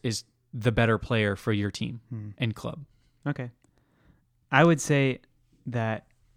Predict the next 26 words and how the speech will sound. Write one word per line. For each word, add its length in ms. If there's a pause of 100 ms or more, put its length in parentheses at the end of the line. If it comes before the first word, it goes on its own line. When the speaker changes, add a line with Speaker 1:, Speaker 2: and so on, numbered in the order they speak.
(840)
Speaker 2:
I'm, 200 (440)
I'm 200
wary 480
because 440 (100)
I 240
am, 600 (440)
we 140
know 200
what 120
we're 100
getting 240
with 160
Mitchell 220
Taintor. 440 (140)
He's 440 (240)
solid 380
at 100
the 80
back. 300
He 120
partnered 400
well, 320 (400)
um, 400 (360)
with 180
whoever 540
was 680